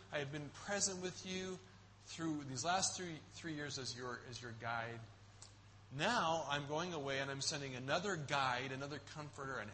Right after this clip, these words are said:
advocate, the paraclete," however you want to translate that. It's kind of hard to translate. Really, it's a substitute of everything that Jesus had been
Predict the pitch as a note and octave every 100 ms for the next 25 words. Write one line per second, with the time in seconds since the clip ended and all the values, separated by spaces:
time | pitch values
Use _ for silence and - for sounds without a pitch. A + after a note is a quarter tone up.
0 | B2+ D3 C#3+ - D3 C#3 - - - -
1 | - - A2+ - - D#3+ D#3+ - D3+ C#3+
2 | A#2+ B2+ C3 C3 C3 A2+ - C3+ B2+ C3+
3 | A#2 B2 A#2+ G#2+ - B2+ A2 C3 B2 -
4 | B2+ B2 - A2 G2+ - - - - -
5 | - - E3+ B3 A#3 G#3+ G#3+ - A#3+ A3+
6 | G#3 F#3+ F#3 D3+ C#3+ F3 G3+ G3 F3 C#3+
7 | D3 D3+ C#3+ C#3 C#3 A#2+ C#3+